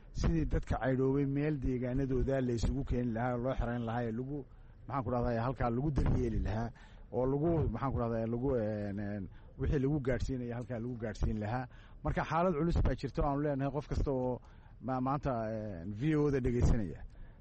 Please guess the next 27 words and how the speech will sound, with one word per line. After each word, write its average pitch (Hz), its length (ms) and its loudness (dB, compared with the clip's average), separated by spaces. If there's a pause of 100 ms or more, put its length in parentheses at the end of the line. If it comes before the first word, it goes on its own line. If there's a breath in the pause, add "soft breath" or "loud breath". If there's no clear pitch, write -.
ama 135 240 -2
qurbo - 240 0
joog - 240 4
ha 120 80 0
ahaado 92 400 -4 (400 loud breath)
ama 143 220 -2
maxaan 156 180 0
ku 156 60 0
dhahdaa 151 180 0
dalka 160 200 0
gudihiisa 139 480 4
ha 135 60 2
ku 147 120 4
noolaado, 92 480 -4 (420 loud breath)
inuu 165 300 2
ka 180 140 -2
fekero 143 360 -2
sidii 135 240 2
dadka 131 280 0
walaalihiisa, 120 680 4
maxaan 110 240 2
ku - 60 2
dhahdaa, 107 260 0
een, 101 920 -4
een, 87 320 -4
een, 71 340 -8
een, 65 240 -10